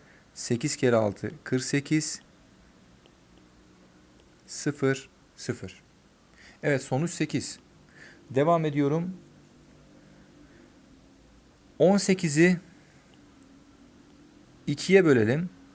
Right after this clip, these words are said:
İkişer ikişer on sekize kadar. Evet, dokuz kere var. Dokuz kere iki, on sekiz. Kalan sıfır, bölüm dokuz.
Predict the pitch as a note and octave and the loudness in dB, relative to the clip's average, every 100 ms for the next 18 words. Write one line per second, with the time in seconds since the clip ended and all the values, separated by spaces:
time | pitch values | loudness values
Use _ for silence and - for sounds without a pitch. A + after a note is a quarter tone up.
0 | - - - - - E3+ - F#3+ E3+ E3 | -20 -20 -20 -20 -4 -4 2 4 4 2
1 | - D#3 - - - - - D#3 D#3+ C3+ | 0 0 -2 -12 -20 -20 0 2 2 0
2 | A2+ A2 G#2+ A2 C3+ F3 - _ _ _ | 0 0 0 2 2 0 -6 _ _ _
3 | _ - D3+ B2 G2+ - - - _ - | _ -6 0 0 -2 -14 -20 -20 _ -6
4 | D3 D#3+ F3 - A#2+ G#2+ B2 F3 - - | -4 -2 -4 0 2 4 4 2 -2 -20
5 | - - _ _ - D3+ D3 - C#3 B2 | -20 -20 _ _ -8 -6 -6 -4 0 0
6 | A#2+ - - C3+ D3+ D3+ D3 D#3 D3+ - | 0 -6 -4 -4 -2 -4 -2 -4 -4 -10
7 | - _ _ _ _ _ _ _ _ _ | -16 _ _ _ _ _ _ _ _ _
8 | _ _ _ _ - B2 C#3 D3 D3+ C#3 | _ _ _ _ -4 0 0 0 -4 -2
9 | D#3 D#3 - _ _ _ C#3 B2 B2+ C3+ | -2 -4 -12 _ _ _ -2 2 4 2
10 | C#3+ - _ - C3+ C3 A#2 - | -2 -12 _ -6 -6 -4 -8 -10